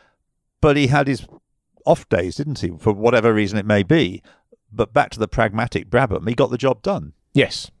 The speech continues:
Speaker 2: Yeah, I think that's a fair, <laughs> I
Speaker 1: And he
Speaker 2: wouldn't
Speaker 1: had, he
Speaker 2: disagree
Speaker 1: had
Speaker 2: with
Speaker 1: a
Speaker 2: any
Speaker 1: load
Speaker 2: of
Speaker 1: amount
Speaker 2: that.
Speaker 1: of talent, but he also got the job
Speaker 2: That,
Speaker 1: done.
Speaker 2: that's not meant to be a criticism of
Speaker 1: Surtees,
Speaker 2: Jack
Speaker 1: no.
Speaker 2: Brabham. That's, uh, I think John Surtees, you know, I think that's an incredible period of time, actually, for,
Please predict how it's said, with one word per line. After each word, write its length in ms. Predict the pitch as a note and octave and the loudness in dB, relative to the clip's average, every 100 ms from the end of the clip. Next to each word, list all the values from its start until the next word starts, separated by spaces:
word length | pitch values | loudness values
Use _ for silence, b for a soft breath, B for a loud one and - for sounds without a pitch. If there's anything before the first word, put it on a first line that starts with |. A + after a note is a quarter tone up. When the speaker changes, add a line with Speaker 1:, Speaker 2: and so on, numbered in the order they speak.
| _ - | _ -4
Speaker 2:
Yeah, 140 | A#2+ F#2+ | 0 0
I 40 | |
think 180 | - G2 | -2 -6
that's 160 | F2+ | -6
a 40 | - | -6
fair, 340 | G#2 F#2+ G2+ | -2 0 0
<laughs> 40 | - | -4
I 0 | |
Speaker 1:
And 80 | - | 2
he 60 | |
Speaker 2:
wouldn't 160 | G3 F3+ | 4 6
Speaker 1:
had, 40 | E3+ | 4
he 40 | |
Speaker 2:
disagree 180 | - - | 2 4
Speaker 1:
had 140 | D#3 | 4
Speaker 2:
with 80 | C#3 | 6
Speaker 1:
a 40 | C#3+ | 6
Speaker 2:
any 80 | |
Speaker 1:
load 80 | C#3 | 6
Speaker 2:
of 40 | B2 | 6
Speaker 1:
amount 200 | A#2+ G2 | 4 2
Speaker 2:
that. 60 | A2 | 0
Speaker 1:
of 60 | |
talent, 300 | D#3 C3 F#2+ | 0 0 -2
but 120 | - B2 | 0 2
he 100 | C3+ | 2
also 180 | C#3 | 2
got 140 | C#3 C#3 | 2 0
the 80 | B2+ | 2
job 200 | C3+ A2+ | 0 2
Speaker 2:
That, 80 | E3+ | 2
Speaker 1:
done. 160 | - | 2
Speaker 2:
that's 240 | - D#3+ F3 | 0 2 4
not 180 | F3 C#3+ | 2 4
meant 200 | C#3+ B2 | 0 2
to 60 | |
be 160 | A#2 A2 | 2 0
a 40 | |
criticism 640 | - - A#2 - A#2 A2 G#2 | 0 -4 -2 -2 0 2 2
of 220 | G2+ F#2+ | 2 2
Speaker 1:
Surtees, 280 | A#2+ E2+ D#2+ | 0 0 2
Speaker 2:
Jack 200 | A#2 F#2+ | 2 2
Speaker 1:
no. 40 | |
Speaker 2:
Brabham. 440 | A2 A#2 F#2+ D#2+ G#2+ | 2 2 2 0 0
That's, 320 | A2 - B2 | 0 0 2
uh, 300 | A2+ G#2+ A2 | 4 4 2
I 220 | A2+ A2+ | 2 4
think 260 | B2+ A2+ A2 | 2 2 2
John 200 | A#2 A2+ | 4 2
Surtees, 600 | G2+ A2+ G#2+ A2+ G#2 G2+ | 4 2 2 0 0 0
you 60 | A#2 | 2
know, 60 | |
I 40 | B2 | 2
think 140 | C#3 | 0
that's 160 | A#2 A2+ | -4 -4
an 60 | |
incredible 420 | G#2 - A2 F#2+ | -2 0 0 -2
period 380 | F2+ A#2+ G#2+ F#2 | 0 4 4 4
of 60 | F2 | 0
time, 280 | A#2 G2 D#2+ | -4 -4 -8
actually, 280 | - - | -12 -16
for, 120 | - | -14